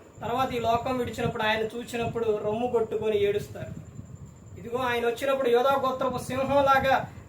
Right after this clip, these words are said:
గద్దించు సింహం వలె ఆయన వస్త్రం. ఆ రోజున నువ్వు ఆయన ఎదుట నిలబడాలంటే,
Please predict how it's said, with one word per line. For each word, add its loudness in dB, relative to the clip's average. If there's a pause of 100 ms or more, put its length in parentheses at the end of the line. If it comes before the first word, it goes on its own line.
(100)
గద్దించు -6
సింహం 4
వలె 8
ఆయన 4
వస్త్రం. -4 (460)
ఆ -8
రోజున 0
నువ్వు 0
ఆయన 2
ఎదుట 0
నిలబడాలంటే, 2